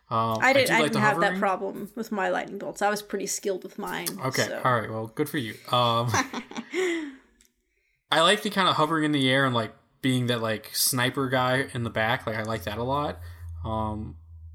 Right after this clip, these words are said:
Speaker 1: and, like, I think this Storm has, like, one of the cooler, like, personalization. Like, the cape is just kinda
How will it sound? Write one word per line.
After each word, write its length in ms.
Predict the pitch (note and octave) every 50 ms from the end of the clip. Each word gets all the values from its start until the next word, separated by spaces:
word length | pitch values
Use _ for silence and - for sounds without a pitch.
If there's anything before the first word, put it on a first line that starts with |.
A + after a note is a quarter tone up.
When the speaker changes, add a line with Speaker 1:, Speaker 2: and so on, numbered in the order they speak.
| - -
Speaker 1:
and, 140 | - B2 A#2
like, 100 | A2 G#2+
I 80 | G2+
think 160 | G#2 B2+ A#2+ A#2
this 160 | A#2+ A2 -
Storm 240 | - B2 A2+ A2+ A2+
has, 140 | A2 G2+
like, 160 | G#2+ G#2 G#2 G#2+
one 160 | G#2+ A2 A2
of 60 | G#2
the 60 | G#2+ -
cooler, 640 | - - - A#2 A2+ A2 A2 A2 A2 A2 G#2+ G#2+ G#2+
like, 220 | G#2+ G#2 G#2 -
personalization. 720 | - - A#2+ - - A2+ G#2+ G#2+ G2+ G#2+ G#2+ G#2 - B2+ A2+
Like, 180 | G#2+ G2 - -
the 80 | -
cape 340 | - - C#3+ B2+ A#2 - -
is 140 | G#2+ - -
just 320 | A2+ - - - _ -
kinda 220 | - - G#2 G2